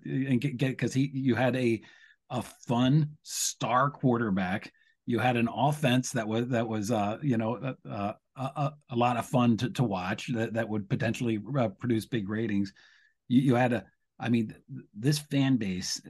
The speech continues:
is, is such a, I grew up in D C in the eighties. It's such a late, I, I don't think it's a fan base that's left. I think that they're sleeping. It's a latent fan base. And all it takes is,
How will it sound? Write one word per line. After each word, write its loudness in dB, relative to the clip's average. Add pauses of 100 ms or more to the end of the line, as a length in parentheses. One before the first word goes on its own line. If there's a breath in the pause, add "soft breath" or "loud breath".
(400)
is, -6
is -8
such 0
a, 0 (800 soft breath)
I 0
grew 6
up -2
in 2
D -2
C -2
in 2
the 2
eighties. -4
It's -12
such -4
a 0
late, -4
I, -4
I 2
don't 4
think 4
it's -2
a -4
fan 2
base 0
that's -8
left. -2
I -4
think 2
that -6
they're -4
sleeping. -4
It's -6
a -2
latent -2
fan -2
base. -4
And -4
all 0
it -4
takes -2
is, -4